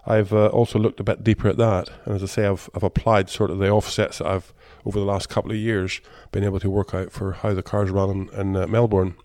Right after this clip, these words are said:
And, um, you end up with Ferrari, uh, top of the list, probably being able to do something like a sixteen zero, which is a pretty mega time. You, pole position here last year was a sixteen one.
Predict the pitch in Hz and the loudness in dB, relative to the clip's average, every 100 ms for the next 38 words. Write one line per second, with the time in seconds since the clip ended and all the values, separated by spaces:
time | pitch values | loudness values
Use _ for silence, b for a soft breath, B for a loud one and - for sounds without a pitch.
0 | _ B B B B B B 113 110 107 | _ B B B B B B 4 6 6
1 | 107 110 110 107 - B B B B B | 6 6 6 2 -4 B B B B B
2 | 120 117 113 104 - 110 113 117 113 92 | 8 10 8 4 2 4 8 8 6 4
3 | - - 101 98 - 107 101 107 113 95 | -4 -4 0 0 4 4 4 4 4 2
4 | - - - - _ _ _ _ _ _ | -10 -14 -18 -20 _ _ _ _ _ _
5 | - 135 135 113 113 113 113 - 113 - | 6 8 6 6 4 4 2 0 0 2
6 | 107 107 - - - 107 98 92 107 95 | 0 -2 -4 -6 -4 0 0 4 4 2
7 | 64 - b b b b b 101 104 110 | -2 -10 b b b b b -8 -4 -4
8 | - 131 113 98 90 113 98 95 92 - | 0 2 4 2 0 2 4 2 -2 -12
9 | - - - 135 113 104 101 104 101 98 | -20 -8 0 2 2 -2 -2 0 0 2
10 | 95 - 101 98 87 - - - 90 95 | 0 0 0 0 -2 -6 -8 -6 -2 0
11 | 104 127 | 2 0